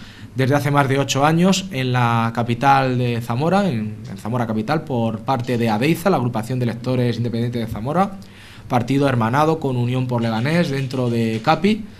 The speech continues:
la Confederación de Agrupaciones Políticas Independientes, y Miguel Ángel Mateos fue además el primer presidente de capi, capi, eh, también ahora llamada Tercera Vía, y de la que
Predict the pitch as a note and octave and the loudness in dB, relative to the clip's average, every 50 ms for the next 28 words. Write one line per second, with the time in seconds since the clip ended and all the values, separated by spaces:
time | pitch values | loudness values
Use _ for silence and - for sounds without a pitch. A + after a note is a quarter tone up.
0 | - - - - - - A#2+ A2+ B2 A#2+ B2 B2+ B2 A#2 A2+ A2 - C#3+ D3 C#3+ | -20 -20 -20 -18 -8 -6 -4 -2 -2 -4 -2 -2 0 0 0 0 0 0 0 2
1 | B2+ B2 B2 B2 G#2 G#2 - C#3 B2+ B2 B2 B2+ A#2+ A#2 A#2+ A#2 B2 A#2 A2+ A2 | 0 0 0 -2 -2 -4 -4 -4 -2 -2 -2 -2 -2 -2 -2 -2 -2 -2 -2 -4
2 | - A2 A2 G#2+ A2 G#2+ G#2+ A#2+ C#3+ D#3 D#3+ D#3 F#3+ G3+ F#3+ G3 - - - - | -2 -4 -4 -4 -4 -4 -2 -2 -2 -2 -2 -2 -2 -2 -2 -4 -8 -12 -16 -18
3 | - - - - - E3+ E3+ F#3+ F#3 F#3+ - G2 - B2 B2 C3 C3+ B2+ D3 C#3+ | -20 -20 -14 0 2 4 6 6 4 2 -6 -6 -2 0 0 2 0 0 0 -2
4 | C3 B2 B2 D3+ D3+ B2+ - D3+ D3 C#3 C3 C#3 D3+ D3 - D3 C3+ B2+ B2 B2+ | -2 0 0 -2 -2 0 0 0 2 2 2 0 0 0 0 -2 -2 -2 -2 0
5 | B2+ C3 D3+ D#3+ D3+ D#3 D#3 C#3+ B2+ - C3 B2+ C3+ C#3+ D3 C#3+ D3 E3 E3+ F3+ | 0 2 2 0 0 0 0 -2 0 0 0 0 0 0 -2 -2 0 0 0 0
6 | F3 - - - - - - - A#2 A#2 A#2 B2+ C3 C3 F3 F3+ F3+ - C#3 C3 | -2 -6 -12 -16 -18 -16 -8 -4 -2 0 0 0 0 2 0 0 0 0 -4 -2
7 | B2+ C3+ C3 C3 B2+ B2+ B2 B2 B2 A#2+ A#2 A#2 G#2+ A2+ A2+ A#2 B2 A2+ A#2 A#2 | -2 0 0 2 2 2 2 2 2 0 0 -2 -4 -6 -8 -10 -8 -4 -2 -2
8 | A#2+ C3 C3 A#2+ B2 C3+ C3 B2+ A#2+ A#2 B2+ C3+ C3+ A#2+ A#2+ B2 B2 G#2 - - | 0 0 0 2 2 2 2 2 2 2 2 2 2 2 0 0 -2 -2 0 0
9 | D3+ D3 C3 C3+ D3 D3 C3 - - - - - - - - - - B2 B2 A#2+ | 0 2 2 2 2 0 0 -2 -6 -12 -16 -18 -18 -18 -18 -10 -4 -2 0 0
10 | A#2+ A#2 A2+ A2+ A2+ A2+ A2 G#2+ G#2 | 0 0 -2 0 0 0 0 0 -2